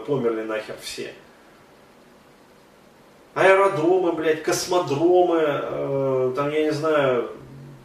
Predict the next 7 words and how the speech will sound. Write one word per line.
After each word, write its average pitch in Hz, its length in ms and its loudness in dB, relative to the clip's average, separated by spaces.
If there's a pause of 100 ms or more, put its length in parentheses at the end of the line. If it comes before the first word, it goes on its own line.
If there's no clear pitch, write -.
(320)
инфраструктуру 170 1200 2
полностью 156 600 -4
налаживать, 135 600 2
железные 170 500 2
дороги 156 580 2
строить, 135 580 -2
блядь. 120 200 -4